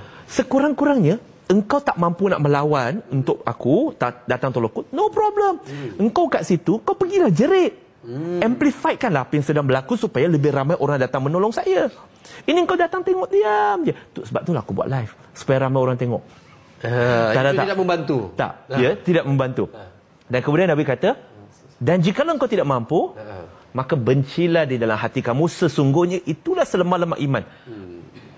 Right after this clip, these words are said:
Speaker 1: Takkanlah kita begitu lemah sampai hanya setakat dalam hati je.
Speaker 2: Pilih yang paling lemah pula tu.
Speaker 1: Lisan?
Speaker 2: Mm-mm.
Speaker 1: Penulisan? Yang tu boleh je.
Speaker 2: Mm-mm.
Speaker 1: So, bila nampak ada orang menghina dan mempersendakan agama, kita perlu menegur.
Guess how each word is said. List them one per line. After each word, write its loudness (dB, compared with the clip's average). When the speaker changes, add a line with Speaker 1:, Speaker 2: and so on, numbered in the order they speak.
Speaker 1:
Takkanlah -4
kita -4
begitu -2
lemah 4
sampai -4
hanya 0
setakat -4
dalam -2
hati -4
je. 2
Speaker 2:
Pilih 2
yang -2
paling 2
lemah 0
pula -2
tu. 0
Speaker 1:
Lisan? 2
Speaker 2:
Mm-mm. -14
Speaker 1:
Penulisan? 4
Yang -2
tu 0
boleh 2
je. 2
Speaker 2:
Mm-mm. -14
Speaker 1:
So, -2
bila 4
nampak 0
ada 0
orang 2
menghina 0
dan -2
mempersendakan 0
agama, -2
kita -4
perlu -2
menegur. 0